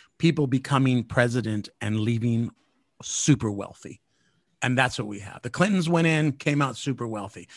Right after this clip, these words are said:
The Obamas went in, came out super wealthy. That our presidents, however humble they begin, leave and they become, they're part of the elite when they leave. It's just,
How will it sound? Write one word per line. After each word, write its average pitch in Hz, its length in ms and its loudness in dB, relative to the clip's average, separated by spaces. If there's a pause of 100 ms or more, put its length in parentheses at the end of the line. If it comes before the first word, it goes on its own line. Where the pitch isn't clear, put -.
(140)
The 127 80 -4
Obamas 160 380 6
went 156 160 2
in, 147 120 2
came 147 200 0
out 127 160 -2
super 123 280 -6
wealthy. 98 440 -14 (320)
That - 240 0
our 151 180 6
presidents, 175 560 2
however 147 380 2
humble 165 320 2
they 151 100 4
begin, 165 540 2 (260)
leave 143 480 6 (240)
and 143 100 4
they 139 120 4
become, 131 520 2
they're 135 140 2
part 131 260 2
of 147 60 2
the 160 120 2
elite 175 300 4
when 185 140 0
they 185 140 0
leave. 226 380 4
It's 143 100 -2
just, 165 180 -2